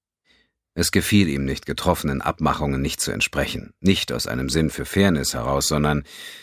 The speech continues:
weil es schlecht fürs Geschäft war. „Einige unserer Wettbewerber sehen möglicherweise keine Veranlassung zur Geduld“, vermutete Zed und schnippte sich ein Staubkorn von seinem linken Kragen, das dort ein vorübergehendes Zuhause gefunden hatte.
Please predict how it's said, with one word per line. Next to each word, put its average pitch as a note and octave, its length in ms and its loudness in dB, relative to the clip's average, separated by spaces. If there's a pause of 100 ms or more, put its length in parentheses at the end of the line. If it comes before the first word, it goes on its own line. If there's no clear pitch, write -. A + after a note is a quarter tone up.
(180)
weil D2 140 -4
es - 100 0
schlecht - 320 2
fürs - 180 -4
Geschäft - 420 0
war. - 220 -8 (1400)
„Einige B2 420 4
unserer D2+ 340 2
Wettbewerber F2 600 2
sehen F#2 220 4
möglicherweise F#2+ 720 2
keine G2 280 0
Veranlassung G2 600 0
zur - 160 -2
Geduld“, - 600 -2 (320)
vermutete B1+ 500 -10
Zed C#2 300 -2
und A1+ 160 -6
schnippte C#2+ 320 -4
sich B1 240 -6
ein B1 100 -4
Staubkorn - 540 -2
von - 160 -12
seinem G#2+ 220 -8
linken C3 260 -6
Kragen, B1+ 440 -2 (440)
das - 220 -8
dort E2 260 2
ein D2 180 -2
vorübergehendes C2+ 840 -4
Zuhause C#2+ 420 0
gefunden - 460 -8
hatte. - 280 -8